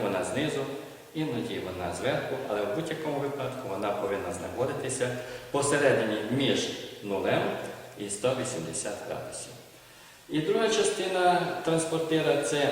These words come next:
ось таке півколо, на якому нанесена шкала, градусне, е, г-, градусна міра. Для того, щоб виміряти кут, нам необхідно центр транспортира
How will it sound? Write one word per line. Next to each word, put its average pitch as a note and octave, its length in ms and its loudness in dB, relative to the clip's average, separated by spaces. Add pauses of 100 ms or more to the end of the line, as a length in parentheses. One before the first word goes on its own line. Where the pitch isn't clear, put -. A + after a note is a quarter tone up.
ось A#2+ 80 0
таке A#2 380 0
півколо, D3+ 840 2 (500)
на G#2+ 120 -2
якому D#3 420 0
нанесена C#3 540 -2
шкала, G2 580 0 (440)
градусне, A2 540 0 (320)
е, G#2+ 40 -6
г-, - 680 -4 (600)
градусна A#2+ 460 0 (100)
міра. B2+ 220 0 (1200)
Для C3 100 0
того, G#3+ 240 4
щоб E3 260 4
виміряти D#3+ 640 0
кут, - 240 2 (520)
нам D3+ 260 2
необхідно D3 640 0
центр - 520 0
транспортира A#2+ 840 2